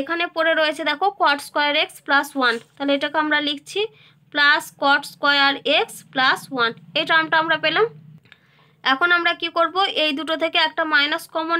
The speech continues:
নেব, এই যে co-, minus cosec square x আর plus cot square x থেকে, তাহলে একটা মাইনাস কমন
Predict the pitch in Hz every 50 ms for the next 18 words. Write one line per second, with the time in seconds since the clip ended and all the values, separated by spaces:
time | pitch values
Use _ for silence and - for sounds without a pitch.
0 | 330 302 262 226 214 202 - _ _ _ _ _ _ _ - 269 262 277 269 277
1 | 285 285 269 277 277 277 294 311 330 320 - - 320 285 302 330 330 330 285 -
2 | - 330 320 311 311 320 359 - - 370 330 330 - 294 285 311 294 - - 294
3 | 285 285 - - - 285 285 277 262 254 269 - - - 233 226 - 220 - _
4 | _ _ _ _ _ _ 262 269 277 269 277 311 - - 320 311 311 302 294 294
5 | 302 320 330 - - 330 320 311 311 320